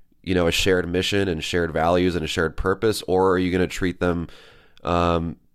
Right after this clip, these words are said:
you know, as if they don't really matter and it, it's, uh, it's not important and you're just another soulless corporation in America? I mean, they have the choice to do that. They have the choice to be one of those two things, and, uh,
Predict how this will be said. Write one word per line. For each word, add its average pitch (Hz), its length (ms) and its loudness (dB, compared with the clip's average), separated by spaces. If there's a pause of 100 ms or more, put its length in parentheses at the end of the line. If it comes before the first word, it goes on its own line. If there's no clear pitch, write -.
(520)
you 92 160 0
know, 85 300 0 (340)
as 95 120 0
if 101 140 0
they 104 100 2
don't 101 220 2
really 98 260 2
matter 92 580 0
and 82 380 -4
it, - 280 -6
it's, - 260 -6
uh, 82 160 2
it's - 140 -6
not 90 160 0
important 82 480 -2
and 80 100 -4
you're 80 80 -4
just 78 180 -10
another 80 200 -4
soulless 80 400 -2
corporation 82 760 -6 (380)
in 98 120 -2
America? 107 460 0
I 80 80 -6
mean, 101 160 -4
they 104 60 -2
have 123 160 0
the 113 80 2
choice 110 340 0
to 95 80 -8
do 104 200 0
that. 67 220 0
They 87 60 0
have 92 80 2
the 98 80 0
choice 95 360 0
to 90 100 -8
be 82 360 -2 (340)
one 92 200 0
of 92 100 0
those 90 240 0
two 90 160 -4
things, 120 500 0
and, 90 440 0
uh, 92 300 2